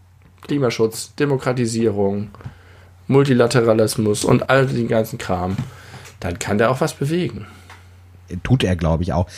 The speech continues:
Speaker 2: Wer ist eigentlich, wer steckt hinter Twitter? Wem, wem gehört Twitter? Weiß man das? Also weiß man bestimmt. Weißt du das?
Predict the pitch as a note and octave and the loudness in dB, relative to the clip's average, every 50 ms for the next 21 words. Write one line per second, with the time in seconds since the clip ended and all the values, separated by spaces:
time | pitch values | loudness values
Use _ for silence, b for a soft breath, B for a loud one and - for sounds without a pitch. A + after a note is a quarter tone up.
0 | B D3 B B2+ E3 - - - - F2 D#3+ F3 D#3+ C#3+ C#3 D3 E3+ F3 E3 - | B -4 B 0 0 0 0 -4 -2 0 0 0 0 0 0 0 0 0 -2 -2
1 | - - F3+ - - - D3+ C3 B2 B2 - - - - - - - - D#2+ F2 | -2 -2 -2 0 2 2 4 4 2 0 0 -6 -10 -6 -6 -4 -2 0 2 2
2 | B2 E3 - - _ - A2+ A#2 A#2 G#2+ - B2 A#2 G#2+ A2 G#2 G2 F#2+ - - | 2 0 -2 -6 _ -2 2 2 2 2 2 2 2 4 4 4 4 2 0 -2
3 | - - E2 D#2 - D#2 E2+ A2+ F3 - - - - - - - - _ _ - | -6 -6 -6 -4 -2 -2 0 0 -2 -4 -10 -18 -18 -18 -20 -20 -20 _ _ -12
4 | - D2 D2 D2+ E2 - G#2+ A2+ C#3+ F#3 B3+ B3 - - - - F2+ E2 F2+ F#2 | -8 -6 -4 -4 -2 0 2 4 4 4 2 0 -2 -6 -6 -4 -2 0 2 2
5 | F2+ - F#2+ E2 D#2 - - E3 F3 - D#2 D#2 - - - G#2 A2 D#3+ B3+ - | 2 2 0 0 0 0 2 2 2 2 0 -2 -2 -4 -2 0 0 0 0 -2
6 | - | -6